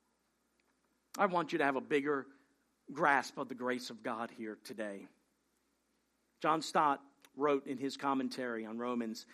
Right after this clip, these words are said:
"Our confidence is not in our love for him, which is frail, fickle, and faltering, but in his love for us, which is steadfast, faithful, and persevering."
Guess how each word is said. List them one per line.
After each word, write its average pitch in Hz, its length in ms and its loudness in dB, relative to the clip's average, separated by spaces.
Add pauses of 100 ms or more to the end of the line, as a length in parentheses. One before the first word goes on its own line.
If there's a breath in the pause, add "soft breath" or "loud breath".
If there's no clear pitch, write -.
(280 loud breath)
"Our 147 120 4
confidence 202 720 4
is 160 180 -2
not 175 320 6
in 165 120 0
our 147 180 4
love 160 240 4
for 165 140 0
him, 120 440 -4 (420)
which 143 200 -4
is 120 100 -8
frail, 151 540 0 (440 soft breath)
fickle, 113 600 -6
and 123 160 -8
faltering, 120 680 -8 (1600)
but 143 400 2
in 131 100 -2
his 120 160 -4
love 143 240 -2
for 139 220 0
us, - 380 -6
which 123 260 -12
is - 220 -14
steadfast, 143 840 -6 (180)
faithful, 110 580 -10 (560)
and 104 140 -16
persevering." 87 720 -14